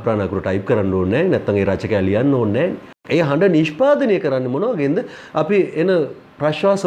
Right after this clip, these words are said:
වාතේ. ඔයා කට වහගෙන නහයෙන් හුස්ම අරගෙන නහයෙන් පිට කරනකොට අකුරු පුළුවන් නම් උපද්දවන්න නහයෙන්. නහයෙන් අකුරු උපද්දන්න බෑනේ.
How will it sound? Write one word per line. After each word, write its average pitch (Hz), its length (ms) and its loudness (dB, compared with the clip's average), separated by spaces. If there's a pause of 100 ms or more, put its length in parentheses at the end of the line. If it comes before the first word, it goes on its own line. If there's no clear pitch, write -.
වාතේ. 165 280 0 (520)
ඔයා 170 280 2 (760)
කට 127 140 -2 (100)
වහගෙන 180 380 2 (1000)
නහයෙන් 147 300 4
හුස්ම 147 220 2
අරගෙන 175 380 2 (600)
නහයෙන් 160 480 2
පිට 139 220 0
කරනකොට 196 400 2 (100)
අකුරු 196 220 0
පුළුවන් 208 260 2
නම් 196 160 4
උපද්දවන්න 180 480 2
නහයෙන්. 190 280 0 (960)
නහයෙන් 98 360 0
අකුරු 110 240 0
උපද්දන්න 85 420 -2
බෑනේ. 131 260 0